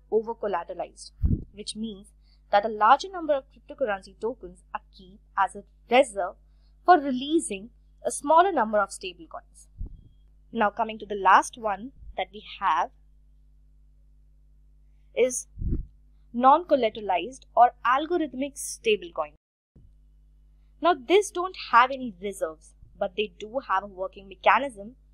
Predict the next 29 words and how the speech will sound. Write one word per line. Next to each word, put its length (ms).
to 60
keep 280
the 80
price 340
stable, 340
similar 360
to 160
that 260
of 160
a 40
central 440
bank. 160
The 80
dollar 580
pegged 220
base 320
coin, 420
for 120
example, 720
employs 460
a 40
consensus 960
method 560
to 140
increase 680
or 100
reduce 520
token 340
production 540